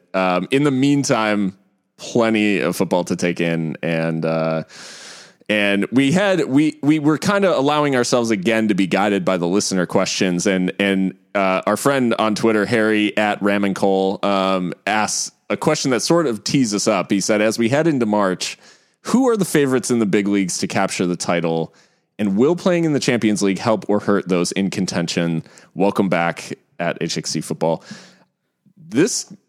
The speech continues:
is kind of the theme of the episode. Like, we're talking about some title races, talking about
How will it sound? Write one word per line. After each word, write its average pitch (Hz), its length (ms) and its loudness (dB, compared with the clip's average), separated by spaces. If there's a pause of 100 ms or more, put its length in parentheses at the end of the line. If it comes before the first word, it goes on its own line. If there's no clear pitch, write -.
(200)
is 175 260 0
kind 185 340 0
of 196 160 0
the 175 120 2
theme 185 280 2
of 160 120 0
the 160 140 4
episode. 123 420 0
Like, 101 140 2
we're 123 200 2
talking 120 440 0
about 117 300 0
some 110 160 -2
title 120 340 2
races, 120 500 0
talking 120 340 0
about 107 380 0